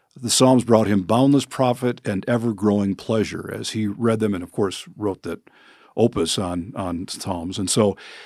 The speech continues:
uh, looking forward to this book and to your teaching. And for our viewers and listeners, if you want to get that study guide, check the screen below. We'll put it up there and also in our show notes if you're listening to this podcast.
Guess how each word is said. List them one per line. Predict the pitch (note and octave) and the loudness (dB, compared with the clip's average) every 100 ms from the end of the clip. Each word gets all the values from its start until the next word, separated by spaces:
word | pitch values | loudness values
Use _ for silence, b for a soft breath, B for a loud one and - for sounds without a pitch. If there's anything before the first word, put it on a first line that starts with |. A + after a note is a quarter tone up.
| B | B
uh, | A2 | -6
looking | A2+ C#3+ D3 | 4 6 8
forward | D#3 C#3+ | 10 10
to | |
this | B2 A#2 | 10 8
book | B2 C#3+ C3 | 8 8 6
and | |
to | G#2+ | 4
your | G#2+ | 2
teaching. | G#2 C3+ B2 C#3+ C#3 C#3 | 2 2 4 6 4 4
And | A2+ A2 | 0 0
for | - A#2+ A2+ | 4 6 6
our | A2 G2+ G2 G2 | 4 2 0 -4
viewers | A2+ A2 D3 D#3 G#2+ | 2 6 8 8 6
and | G#2 | 4
listeners, | C3+ G#2 F2+ F#2 | 2 0 -4 -4
if | G#2+ | -4
you | G2+ | 0
want | C#3+ | 2
to | C#3+ | 2
get | A#2 | -2
that | G2+ | -4
study | - A#2+ | -2 -2
guide, | F#2+ E2 E2 b b b b b b | -2 -4 -8 b b b b b b
check | - C#3+ | 0 2
the | C3+ | 2
screen | - C#3 C3+ | 6 6 8
below. | A#2+ A2 | 8 6
We'll | D3 A#2+ G2+ | 4 0 0
put | - A#2+ | 2 4
it | |
up | A#2+ G#2 | 4 2
there | A2+ A#2+ | 4 4
and | G#2+ | 4
also | A2+ - G#2 | 2 2 0
in | |
our | F#2+ | 0
show | F2+ A#2 | 0 0
notes | G#2 F#2+ - | 0 -2 -6
if | - | -8
you're | F#2 | -6
listening | F2+ C3 G2+ E2+ | 0 0 -2 -6
to | G2+ | -8
this | F2 E2+ | -8 -8
podcast. | - F2 - F#2 - | -6 -8 -6 -8 -8